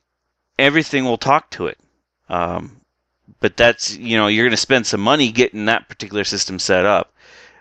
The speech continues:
Uh, but if you're already looking at buying extra three terabyte drives, then maybe instead of buying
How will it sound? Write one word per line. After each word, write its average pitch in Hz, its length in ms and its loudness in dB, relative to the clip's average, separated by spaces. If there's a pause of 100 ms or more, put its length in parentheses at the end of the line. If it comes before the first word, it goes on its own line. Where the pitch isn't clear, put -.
Uh, 85 380 0 (120)
but 107 140 4
if 101 80 0
you're 120 240 6
already 110 220 4
looking 107 260 0
at 98 200 0
buying 98 340 2
extra 101 320 -2
three 110 240 -6
terabyte 95 540 0
drives, 101 540 4
then 95 280 0 (400)
maybe 107 260 0
instead 101 220 0
of 95 100 0
buying 95 480 -2